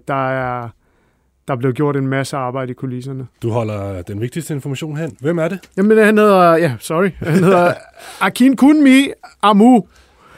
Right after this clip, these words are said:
Speaker 2: Okay.
Speaker 1: Ja, Fritz er bedre til at sige det, end jeg er.
Speaker 2: Ja, men altså, det lugter af Afrika. Nigeriansk, øh, kantspiller, ikke også?
Speaker 1: Teenager, yes.
Speaker 2: Nitten år.
Speaker 1: Og meget lav, lige nok lavere end mig, faktisk. Det
Speaker 2: En treogtres, kunne jeg se,
Speaker 1: Ja.
Speaker 2: på Transfermarkt.
Speaker 1: Ved du, hvad i mit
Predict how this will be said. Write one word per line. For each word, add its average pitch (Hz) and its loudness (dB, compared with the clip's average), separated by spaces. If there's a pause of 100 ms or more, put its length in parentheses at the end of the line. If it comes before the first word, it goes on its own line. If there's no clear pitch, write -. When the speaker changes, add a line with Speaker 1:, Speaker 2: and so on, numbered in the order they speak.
(160)
Speaker 2:
Okay. 151 -12
Speaker 1:
Ja, 160 -2
Fritz 160 -2
er 143 -2
bedre 131 -6
til 135 -12
at 123 -8
sige 127 -10
det, 131 -10
end 127 -10
jeg 131 -14 (140)
er. 131 -10
Speaker 2:
Ja, 104 -8 (540)
men 123 -8
altså, 110 -4 (380)
det 143 -2
lugter 135 -2
af 107 -4
Afrika. 123 -8 (240)
Nigeriansk, 151 -4
øh, 156 -2 (180)
kantspiller, 160 -4
ikke 160 -6
også? 175 -4
Speaker 1:
Teenager, 202 0
yes. 208 -2
Speaker 2:
Nitten 175 -4
år. 175 -4 (140)
Speaker 1:
Og 170 -12
meget 185 2
lav, 196 2
lige 185 -4
nok 165 -2
lavere 170 2
end 208 0
mig, 190 -2
faktisk. 202 -6
Det 170 -2
Speaker 2:
En 147 -4
treogtres, 147 -8
kunne 151 -12
jeg 135 -10
se, 147 -10
Speaker 1:
Ja. 135 -4
Speaker 2:
på 131 -6
Transfermarkt. 131 -10 (100)
Speaker 1:
Ved 165 0
du, 160 2
hvad 160 2
i 160 0
mit 156 0